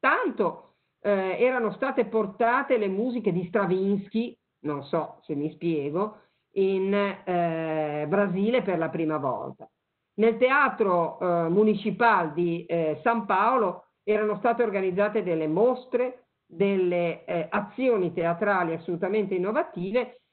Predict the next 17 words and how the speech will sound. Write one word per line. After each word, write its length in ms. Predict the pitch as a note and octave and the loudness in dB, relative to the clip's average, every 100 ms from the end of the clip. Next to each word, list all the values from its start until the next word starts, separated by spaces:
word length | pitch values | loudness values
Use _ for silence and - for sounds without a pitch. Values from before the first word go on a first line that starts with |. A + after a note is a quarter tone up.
| - | -4
e 160 | D#4 A3+ | -2 0
soprattutto 1400 | A#3 G#3 C#4 - _ - C#4+ - - F3+ _ - A3+ - - | 0 0 -2 -4 _ -14 -14 -16 -16 -16 _ 2 2 0 -6
degli 260 | G3 F#3 F#3+ | -4 -4 -6
spettacoli 640 | - - - D#3 - D#3 | -14 -18 -8 -6 -2 -2
musicali. 520 | D#3 D3+ E3+ D#3 B2 - _ | -2 -2 -4 -2 -4 -6 _
Questo 180 | - E3+ | -4 -2
è 40 | |
il 120 | D#3+ | 0
teatro 760 | A3+ A#3 A3 D3+ - D#3+ C#3+ - _ _ | 4 6 4 0 -2 -4 -4 -12 _ _
municipale 720 | F3+ F3+ F3+ G3+ A#3 G3+ E3+ | 2 2 2 0 2 2 0
di 40 | F3 | -2
San 200 | B3+ C4 | -2 -2
Paolo, 360 | G3+ D3+ D#3 G#3 | 0 0 2 2
dove 500 | C4+ A#3+ A3 A#3+ B3+ | 4 6 6 4 0
questa, 320 | F3 F3 - | -4 -4 -10
fu 160 | - F3+ | -8 -2
organizzata 880 | F#3 F3 G3+ A#3 F#3+ F#3 G3+ A#3 | -2 0 -2 -2 0 0 0 -4